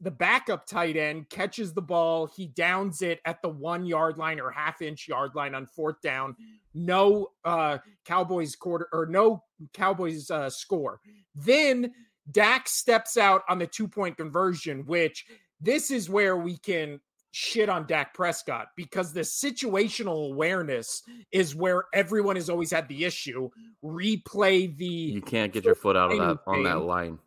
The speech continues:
Speaker 2: You had to
Speaker 1: Yeah.
Speaker 2: stay in bounds. You, he had the two-point conversion, and then they would have had the field goal, then it would have gone to O T, and who knows what would have happened. But he,
Speaker 1: Yeah.
Speaker 2: he, he screwed the pooch on that, man.
Speaker 1: I mean, he was three yards away from the nearest defender.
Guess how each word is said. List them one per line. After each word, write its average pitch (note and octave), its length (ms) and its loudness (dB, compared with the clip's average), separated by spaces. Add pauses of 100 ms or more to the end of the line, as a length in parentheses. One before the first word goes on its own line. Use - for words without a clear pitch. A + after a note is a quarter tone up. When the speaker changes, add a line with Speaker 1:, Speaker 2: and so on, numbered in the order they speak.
Speaker 2:
You F#2+ 160 -6
had F2+ 180 0
to C#3 60 4
Speaker 1:
Yeah. E3+ 140 4
Speaker 2:
stay F#2 140 0
in F2+ 120 -8
bounds. F2 300 -4
You, G#2+ 200 -10
he B2+ 300 -6
had B2 240 -8
the A2+ 60 -12
two-point G2+ 420 -10
conversion, F2 500 -8
and F#2+ 220 -10
then F#2 120 -8
they F#2 100 -8
would F#2 120 -8
have F2+ 60 -6
had E2+ 80 -6
the F2 100 -14
field A2 200 -4
goal, G#2+ 120 -4
then G2 140 -6
it - 20 -2
would F2+ 60 -4
have E2+ 80 -6
gone E2+ 220 -2
to C2 40 -6
O D#2+ 120 -6
T, G#2 360 -2 (360)
and F#2 100 -10
who G#2+ 120 -4
knows F#2+ 260 -2
what F2+ 100 -4
would E2+ 80 -6
have F2 160 -8
happened. D#2+ 480 -6
But D#2+ 220 -6 (340)
he, E3 160 -4
Speaker 1:
Yeah. C3 240 2
Speaker 2:
he, A#2 260 -2
he G2+ 140 -6
screwed A2 240 -2
the F2+ 60 -8
pooch F#2 260 -2
on E2 140 -4
that, E2+ 200 -4
man. D2+ 240 -10 (500)
Speaker 1:
I F#3+ 120 4
mean, G#3+ 220 2
he C4 260 -2
was A#3+ 560 2 (200)
three G3+ 440 -2
yards G3+ 540 4
away E3 340 0
from D#3+ 180 -4
the D3+ 80 -4
nearest D#3 400 -2
defender. D#3 640 -2